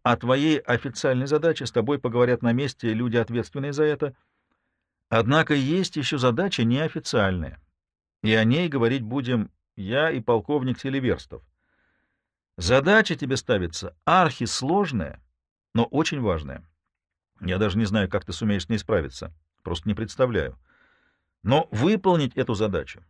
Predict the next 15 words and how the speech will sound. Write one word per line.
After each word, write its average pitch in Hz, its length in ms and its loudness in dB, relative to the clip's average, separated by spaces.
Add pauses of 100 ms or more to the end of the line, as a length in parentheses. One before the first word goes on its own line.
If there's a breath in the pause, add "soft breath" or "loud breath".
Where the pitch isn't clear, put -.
(440)
значит 127 440 0
обеспечить 143 640 0
свою 139 360 0
страну 143 500 -4 (140)
и 113 80 0
ее 120 240 2
вооруженные 113 640 0
силы 170 400 -4
относительно 127 720 -2
спокойной 135 640 0
жизнью 147 500 -2
на 120 160 4
несколько 139 440 -2
лет 135 180 0
вперед. 101 340 -4